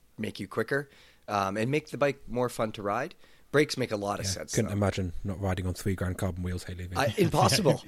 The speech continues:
Speaker 2: <laughs>
Speaker 1: In, I don't even
Speaker 2: Impossible.
Speaker 1: ride aluminum wheels anymore. I'm too good for that shit. <laughs>
Speaker 2: Mm.
Speaker 1: Brian, where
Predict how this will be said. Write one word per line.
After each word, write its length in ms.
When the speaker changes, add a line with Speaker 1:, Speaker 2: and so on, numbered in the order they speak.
Speaker 2:
<laughs> 420
Speaker 1:
In, 520
I 80
don't 140
even 180
Speaker 2:
Impossible. 40
Speaker 1:
ride 400
aluminum 420
wheels 240
anymore. 260
I'm 80
too 140
good 160
for 80
that 180
shit. 460
<laughs> 40
Speaker 2:
Mm. 800
Speaker 1:
Brian, 340
where 100